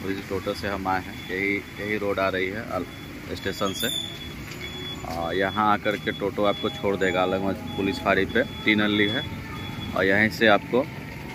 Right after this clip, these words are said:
सीधा आगे प्लॉट पे जाना होगा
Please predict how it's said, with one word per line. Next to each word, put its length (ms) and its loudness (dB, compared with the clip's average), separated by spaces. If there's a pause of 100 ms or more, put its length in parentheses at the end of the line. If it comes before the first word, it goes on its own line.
(100)
सीधा 420 6 (920)
आगे 680 2
प्लॉट 320 4
पे 200 2
जाना 240 4
होगा 340 2